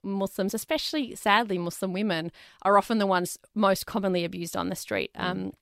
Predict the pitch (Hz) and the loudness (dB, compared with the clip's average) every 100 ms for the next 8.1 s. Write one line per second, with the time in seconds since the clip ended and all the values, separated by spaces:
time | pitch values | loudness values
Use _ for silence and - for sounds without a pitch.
0 | _ _ - - 226 254 302 311 262 220 | _ _ -18 -6 0 0 2 2 2 0
1 | 226 220 214 - 202 196 196 196 - 214 | -2 -2 -6 -2 0 0 0 -4 -6 -4
2 | 190 185 - 180 220 196 - - 208 190 | -2 -4 -6 -4 0 0 -2 -4 0 0
3 | 180 - 190 185 180 190 185 185 180 - | 0 -4 -4 -2 -2 -4 -4 -4 -6 -10
4 | 170 220 240 226 220 185 190 214 196 214 | -8 -6 -4 -4 -2 -2 -4 -6 -6 -4
5 | 233 214 185 185 - 185 190 185 208 151 | -4 -4 -6 -8 -14 -10 -8 -6 -6 -6
6 | - 185 202 233 214 226 214 - 220 - | -6 -8 -8 -8 -4 -4 -6 -10 -12 -12
7 | - - 175 170 196 180 196 - - 190 | -18 -14 -8 -4 -2 2 2 0 -2 2
8 | 196 | 2